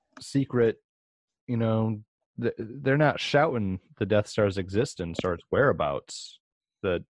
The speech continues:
I mean, even the Empire didn't know about it at this point. They only, the general public only found out about it after it was destroyed. And that was just to make the rebels look like terrorists, which they kinda were, but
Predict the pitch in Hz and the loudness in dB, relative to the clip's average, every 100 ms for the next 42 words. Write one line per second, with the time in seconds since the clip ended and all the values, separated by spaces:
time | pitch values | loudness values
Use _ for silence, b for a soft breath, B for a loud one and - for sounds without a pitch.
0 | - 95 95 92 117 127 101 - 127 - | -10 -6 -4 -4 -2 -2 -2 -2 -2 -2
1 | 87 85 87 92 85 104 143 82 76 73 | -2 0 0 -2 0 0 2 0 -2 -4
2 | - 78 - - 90 82 - b b b | -6 -8 -10 -8 -6 -6 -10 b b b
3 | _ - 143 151 123 110 110 110 101 98 | _ 2 4 4 4 2 0 -2 -2 0
4 | 139 139 - 139 131 107 104 101 - 101 | 2 2 0 0 0 0 0 -2 -2 0
5 | 95 113 110 90 85 90 - - 95 95 | 2 2 4 2 2 0 -4 -4 -4 -2
6 | 110 90 90 - 78 - 92 95 73 - | -2 -2 -2 -10 -14 -6 0 0 -2 -8
7 | _ _ _ _ _ _ _ _ _ _ | _ _ _ _ _ _ _ _ _ _
8 | _ _ _ _ _ _ _ _ _ _ | _ _ _ _ _ _ _ _ _ _
9 | _ _ _ 110 101 110 110 92 101 98 | _ _ _ -4 0 2 0 0 -2 -2
10 | - - 87 87 85 85 92 90 92 95 | -4 -2 0 0 -2 -4 -6 -2 0 2
11 | 92 87 92 87 - 87 85 - - - | 0 -2 -4 -4 -2 -2 0 -4 -10 -20
12 | - - _ _ _ _ _ _ _ - | -20 -20 _ _ _ _ _ _ _ -6
13 | 95 - - 110 82 76 - 113 - 98 | -6 -4 -4 -2 -2 -2 -4 -4 2 2
14 | 73 | 2